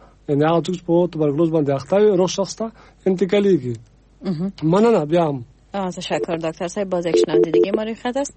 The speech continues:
Speaker 2: اه، دکتر صاحب، اینا گفتن که ساری ارثی هم می‌باشه توبرکلوز؟ ارثی نیست؟
Speaker 1: توبرکلوز هت-، اه، هرگز ارثی نیست.
Speaker 2: آها.
Speaker 1: و توبرکلوز یک مرض باکتریوی است
Speaker 2: آه.
Speaker 1: که کاملاً قابل تداوی و قابل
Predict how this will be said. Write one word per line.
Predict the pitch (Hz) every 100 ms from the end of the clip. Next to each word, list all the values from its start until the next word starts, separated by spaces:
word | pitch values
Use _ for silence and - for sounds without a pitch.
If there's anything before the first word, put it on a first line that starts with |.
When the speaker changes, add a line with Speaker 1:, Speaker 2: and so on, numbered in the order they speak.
| - 190
Speaker 2:
اه، | 185 214
دکتر | 226 269 381
صاحب، | 359 330
اینا | 226 254 285
گفتن | 285 - 294
که | - 277 269
ساری | - 214 208 226 -
ارثی | 220 - 370
هم | 381
می‌باشه | 359 320 233 208
توبرکلوز؟ | 196 180 180 208 226 - _ _ _ -
ارثی | 160
نیست؟ | 185
Speaker 1:
توبرکلوز | 180 202 226 - _ _ _ _ _
هت-، | 156 170 -
اه، | 180 170 170 175 180 190 156
هرگز | 170 170 190
ارثی | 202 - 208
نیست. | 202 247 - -
Speaker 2:
آها. | 196 170 285 - -
Speaker 1:
و | 143
توبرکلوز | 143 147 151 151 180 165
یک | 147
مرض | 156 170 170 208 - _ _
باکتریوی | 147 143 120 139 139 139 180
است | 214 202 226
Speaker 2:
آه. | 233 185 165 151
Speaker 1:
که | - 135
کاملاً | - 165 185 202 202 202
قابل | 180 185 190
تداوی | 180 185 185 185
و | 190
قابل | 180 170 160 180